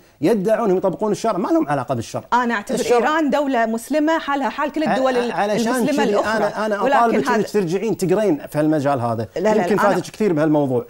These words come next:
Speaker 1: لا،
Speaker 2: آه، أنا
Speaker 1: الموضوع
Speaker 2: بالنسبة لي ال-، الشيعة أيضًا مسلمين.
Speaker 1: الحقائق،
Speaker 2: حالهم حال
Speaker 1: دكتورة، إحنا
Speaker 2: السنة، نفس
Speaker 1: اتفقنا،
Speaker 2: الشيء.
Speaker 1: اتفقنا أن الحقائق ما فيها بالنسبة لي.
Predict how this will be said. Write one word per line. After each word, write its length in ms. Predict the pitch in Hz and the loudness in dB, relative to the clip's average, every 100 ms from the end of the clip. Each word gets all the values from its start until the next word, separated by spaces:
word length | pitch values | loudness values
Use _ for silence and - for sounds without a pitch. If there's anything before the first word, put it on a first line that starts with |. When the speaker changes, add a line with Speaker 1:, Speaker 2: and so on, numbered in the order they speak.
| - - - | -10 -20 -4
Speaker 1:
لا، 60 | - | 0
Speaker 2:
آه، 80 | 208 | 2
أنا 80 | 196 | 2
Speaker 1:
الموضوع 200 | 453 - | 2 2
Speaker 2:
بالنسبة 420 | 262 285 220 220 | 0 -2 -2 -2
لي 380 | 240 403 403 175 | 0 0 0 0
ال-، 640 | 208 180 180 151 160 - | -2 -2 -4 -4 -4 -6
الشيعة 460 | 196 - 190 214 240 | -8 -4 -2 -2 -2
أيضًا 220 | 220 294 | -2 -2
مسلمين. 580 | 285 - 311 349 185 135 - | -2 -4 -2 -2 -4 -8 -8
Speaker 1:
الحقائق، 320 | 147 - 160 | -8 -6 -2
Speaker 2:
حالهم 360 | 233 208 294 285 | 0 2 0 -2
حال 300 | 262 294 202 | -4 -4 -2
Speaker 1:
دكتورة، 380 | 156 208 190 208 | -4 0 0 2
إحنا 140 | 359 | 0
Speaker 2:
السنة، 140 | 277 | 0
نفس 80 | 190 | 0
Speaker 1:
اتفقنا، 220 | 208 165 135 | 0 0 -2
Speaker 2:
الشيء. 200 | 113 - | -4 -6
Speaker 1:
اتفقنا 440 | - 156 185 151 | -6 -6 -2 -2
أن 60 | 135 | -2
الحقائق 800 | 127 - 156 185 220 226 233 - _ _ | -4 -6 -4 -2 -4 -4 -10 -14 _ _
ما 180 | 151 302 | -6 -4
فيها 220 | 302 175 | -4 -6
بالنسبة 380 | 135 127 120 120 | -4 -6 -6 -4
لي. 140 | 110 | -4